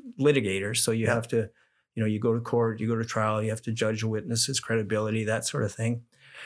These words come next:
Speaker 1: As long as you've got video and audio, um, most of us have found we're still pretty able to judge that witness and figure out if they're telling the truth or not.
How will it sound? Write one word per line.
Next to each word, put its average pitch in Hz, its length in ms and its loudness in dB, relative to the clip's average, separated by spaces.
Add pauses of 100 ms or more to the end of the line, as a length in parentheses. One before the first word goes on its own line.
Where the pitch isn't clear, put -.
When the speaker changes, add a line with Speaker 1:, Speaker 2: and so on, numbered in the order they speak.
(260)
Speaker 1:
As 127 100 4
long 190 200 8
as 214 120 4
you've 185 220 2
got 139 220 6
video 127 680 0 (400)
and 135 300 2
audio, 156 580 2 (340)
um, 117 680 2 (360)
most 143 380 2
of 180 100 2
us 160 180 2
have 143 140 2
found 135 420 2
we're 123 200 0
still 208 560 0 (480)
pretty 202 440 0
able 147 500 2
to - 180 -4
judge 117 480 2
that 110 320 0
witness 113 580 -2
and 120 240 -6
figure 117 340 0
out 113 100 0
if 104 140 -4
they're 117 100 -4
telling 110 320 -2
the 107 80 -8
truth 135 300 -4
or 139 80 0
not. 127 320 -2